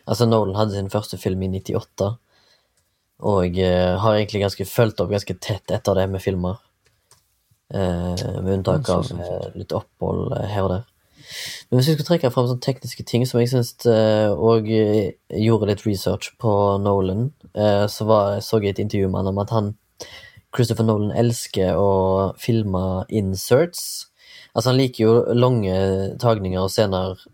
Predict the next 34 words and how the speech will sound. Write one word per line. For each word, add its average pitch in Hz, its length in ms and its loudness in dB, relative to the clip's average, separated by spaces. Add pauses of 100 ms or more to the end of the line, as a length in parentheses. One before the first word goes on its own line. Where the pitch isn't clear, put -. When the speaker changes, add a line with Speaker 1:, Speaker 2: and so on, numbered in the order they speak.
(100)
Speaker 1:
som 101 280 0
er 98 80 2
liksom 98 420 -4
sånn 104 180 -4
subtile, 92 1300 -2
og 95 400 -2
der - 920 -2
du 101 60 0
kan 101 160 -4
få, 95 460 0
publikum 101 380 -2
kan 98 100 -4
få 92 140 -8
tid 107 180 -2
til 98 80 2
å 101 40 0
lete 101 200 0
etter - 140 -8
ting. 123 240 0 (580)
Men 110 100 4
han 113 120 4
Speaker 2:
Ja. 107 160 2 (100)
Speaker 1:
elsker 127 720 0
å 117 80 -2
filme 107 520 0
inserts 104 800 0
av 101 140 4
at - 320 -2 (560)
karakterer 98 500 0
har 101 120 0
funnet 117 600 0
noe, 90 240 0
sant? 107 200 0
Et 92 120 -8